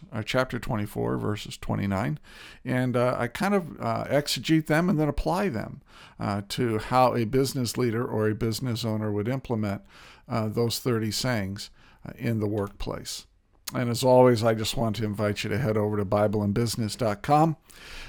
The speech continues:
and take a look at the articles and the other resources that I have for you out there. The entire site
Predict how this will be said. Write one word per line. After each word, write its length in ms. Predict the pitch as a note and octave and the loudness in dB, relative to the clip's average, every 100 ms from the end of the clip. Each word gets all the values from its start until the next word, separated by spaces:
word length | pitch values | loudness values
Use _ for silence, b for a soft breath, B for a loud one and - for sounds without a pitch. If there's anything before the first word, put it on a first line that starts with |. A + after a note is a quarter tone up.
| B | B
and 240 | B2 A#2 | -4 -2
take 220 | B2 B2 C3+ | 0 0 0
a 60 | |
look 280 | A#2+ B2 - | 0 0 0
at 220 | B2 G#2+ | -2 0
the 120 | B2 | 0
articles 640 | A#2 A#2+ B2 C3+ A#2+ A#2+ B2+ | 4 4 2 2 2 0 -2
and 240 | G#2+ G#2+ | -4 -4
the 140 | A#2 | -2
other 220 | A#2+ A#2 A2 | -2 0 -2
resources 760 | A#2 A2 C3 A2 - G#2 G2+ | -2 -4 -4 -4 -4 -6 -4
that 160 | A2 G#2 | 0 0
I 100 | G#2 | 2
have 320 | A#2 C3 C3 | 2 2 2
for 180 | C#3 B2 | 0 0
you 220 | A#2+ A2+ | 2 4
out 220 | A2+ A#2 | 2 2
there. 180 | A#2+ A2+ | -2 -2
The 160 | A2+ | -2
entire 500 | G#2 G2+ - D#3 F#3 | -2 -2 2 4 6
site 480 | F3+ - D#3+ G#2 - | 4 4 4 4 -2